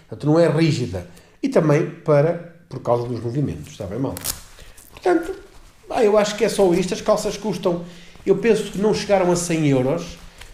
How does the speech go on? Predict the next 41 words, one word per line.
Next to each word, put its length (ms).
Ah, 840
penso 220
que 80
não 140
chegaram 340
a 60
cem 240
euros, 280
noventa, 640
oitenta 440
e 40
nove, 280
acho 140
que, 80
acho 260
que 40
foi 140
oitenta 320
e 20
nove. 300
Acho 220
que 60
foi 100
oitenta 240
e 40
nove 260
euros. 240
Mas 180
o 40
que 100
é 60
certo 260
é 60
que, 120
opá, 360
quem 180
vai 180
lá 180
fica 240
cliente, 540
fideliza. 640